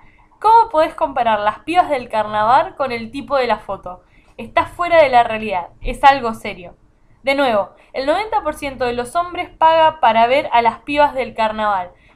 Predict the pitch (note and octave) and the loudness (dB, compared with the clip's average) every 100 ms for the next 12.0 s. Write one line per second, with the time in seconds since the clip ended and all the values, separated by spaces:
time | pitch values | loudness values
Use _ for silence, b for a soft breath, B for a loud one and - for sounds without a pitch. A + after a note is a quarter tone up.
0 | b A3 D4+ D#4 - D#4+ D#4 - - D4 | b 0 2 2 6 4 4 -6 4 6
1 | D4+ D4 C4 C#4+ D4 E4 E4+ - A#3+ A#3 | 6 0 -4 6 6 8 2 -2 -10 -8
2 | D4 D4 E4 - B3 A#3 D4+ D#4 C#4+ A#3+ | -12 -4 -2 -2 -6 -10 -6 -2 0 0
3 | A#3 B3+ D#4 - C4 C4+ C#4+ - A3 - | 0 -2 -2 -4 2 2 2 -8 -14 -10
4 | A3 G3+ F3+ F3+ b b b - C4 C#4+ | -10 -6 -8 -8 b b b -14 -10 -6
5 | E4+ G4 F#4+ D4+ C4 C4 D#4+ E4+ A#3+ A#3 | -6 -4 -2 0 0 0 0 2 2 2
6 | B3+ D4+ D#4 C4 A3+ D4+ D4+ D#4+ C4 A3+ | 2 -2 -4 -6 -10 -6 0 2 0 -2
7 | G#3+ G#3 G#3 F#3+ - _ _ _ _ - | -4 -4 -8 -10 -12 _ _ _ _ -20
8 | _ _ _ - F4+ F4 F#4 - F4+ F#4+ | _ _ _ -16 -12 -6 -8 -4 -6 -4
9 | F#4+ - B3+ B3 B3 A#3+ A#3+ A#3+ A#3+ C4 | -10 -4 -6 -4 -8 -8 -4 -4 -6 -18
10 | - F4+ - F#4+ E4 A#3+ - D4+ - - | -14 -14 -2 0 0 -4 -4 -4 -4 -8
11 | E4 D#4 C#4 A#3+ A3 G#3+ G#3 G#3+ F#3+ | 0 2 4 2 -2 -2 -4 -2 -2